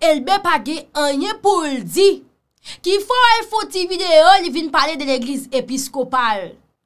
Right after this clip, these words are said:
ah. Mesye, gad kijan y ap blaze jeneral la. Kat kizan y ap pase sou chèf la, e l gen rezon bon.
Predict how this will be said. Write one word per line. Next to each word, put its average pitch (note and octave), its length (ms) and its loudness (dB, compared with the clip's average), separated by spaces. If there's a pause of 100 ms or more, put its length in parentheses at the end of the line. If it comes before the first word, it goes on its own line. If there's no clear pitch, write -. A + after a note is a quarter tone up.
(100)
ah. A4 340 0
Mesye, A#3+ 720 -4 (600)
gad A#3+ 220 -10
kijan B3 260 -8
y A3 40 -4
ap G#3+ 120 -10
blaze G3+ 460 -8
jeneral F3 500 -14
la. A#2+ 120 -18 (520)
Kat A#3 240 -12
kizan C#4 300 -8
y - 20 -4
ap C4 160 -10
pase B3 240 -8
sou A#3+ 140 -14
chèf - 340 -18
la, - 140 -16 (480)
e D#4 160 -6
l C4 80 -12
gen C4 240 -10
rezon D#4+ 260 -14 (160)
bon. C4+ 300 -10